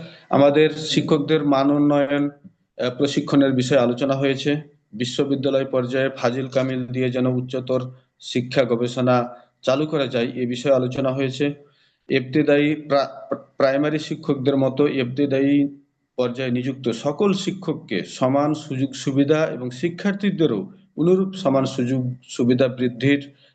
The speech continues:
এবং প্রস্তাব করা হয়েছে। এছাড়াও এখানে প্রস্তাব করা হয়েছে এমপিও নীতিমালায় যে সকল অসঙ্গতি আ-, আছে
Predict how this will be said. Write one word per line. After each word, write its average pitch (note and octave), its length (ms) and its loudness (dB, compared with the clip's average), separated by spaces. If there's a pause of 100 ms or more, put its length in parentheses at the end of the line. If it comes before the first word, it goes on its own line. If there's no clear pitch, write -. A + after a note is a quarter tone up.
এবং B2 320 4
প্রস্তাব B2+ 360 0
করা A#2+ 180 2
হয়েছে। C#3 380 -2 (880)
এছাড়াও E3 380 6
এখানে E3 320 6
প্রস্তাব D#3+ 420 2
করা D3 160 6
হয়েছে D#3 540 6
এমপিও C#3+ 320 6
নীতিমালায় D3 540 6
যে C3+ 140 0
সকল C#3+ 360 0
অসঙ্গতি D#3+ 680 0
আ-, A2+ 140 0 (120)
আছে D3+ 440 -2